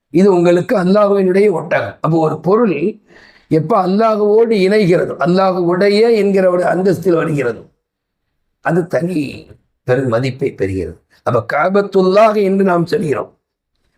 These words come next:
உலகத்தின் எல்லா பள்ளிவாசல்களும் அல்லாஹ்வுக்கும் சொந்தமாக இருந்தாலும், உலகத்தின் எல்லா பள்ளிவாசல்களும் அல்லாஹ்வுக்கும் சொந்தமாக இருந்தாலும்,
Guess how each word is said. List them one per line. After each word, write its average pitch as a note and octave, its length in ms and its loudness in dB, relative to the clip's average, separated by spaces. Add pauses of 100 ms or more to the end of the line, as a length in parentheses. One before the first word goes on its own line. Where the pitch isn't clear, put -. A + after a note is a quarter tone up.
உலகத்தின் F3 500 0
எல்லா F#3 320 2 (140)
பள்ளிவாசல்களும் F#3+ 920 0
அல்லாஹ்வுக்கும் F#3 560 -2
சொந்தமாக F3 480 0
இருந்தாலும், C#3 540 -4 (1200)
உலகத்தின் F#3 540 0
எல்லா F#3+ 220 2 (120)
பள்ளிவாசல்களும் G3 840 0
அல்லாஹ்வுக்கும் F#3 520 -4
சொந்தமாக F3 420 -2
இருந்தாலும், C#3+ 460 -4